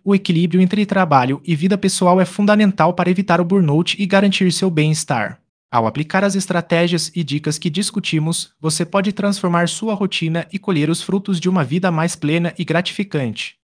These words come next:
Não deixe de explorar mais sobre esse tema e outros assuntos que podem enriquecer sua jornada em riqueza e propósito. Perguntas frequentes: por que trabalhar menos pode ser a solução para o estresse?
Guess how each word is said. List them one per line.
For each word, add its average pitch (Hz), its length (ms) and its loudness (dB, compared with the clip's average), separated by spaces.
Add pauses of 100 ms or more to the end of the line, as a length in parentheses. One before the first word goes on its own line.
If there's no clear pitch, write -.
(180)
Não 139 140 4
deixe 151 260 4
de 143 80 0
explorar 156 380 2
mais 147 220 2
sobre - 260 -2
esse - 180 -2
tema 196 460 2
e 175 80 2
outros 151 300 2
assuntos 196 520 2
que 180 120 0
podem 202 420 4
enriquecer 180 500 2
sua 180 220 2
jornada 165 400 2
em 165 80 4
riqueza 190 580 2
e 180 60 0
propósito. 127 840 -2 (320)
Perguntas 208 460 2
frequentes: 190 580 2
por 214 180 -2
que 208 120 0
trabalhar 151 420 2
menos 151 320 0
pode 202 300 2
ser 175 220 2
a 156 40 2
solução 170 480 0
para 196 160 2
o 165 40 2
estresse? 143 640 -2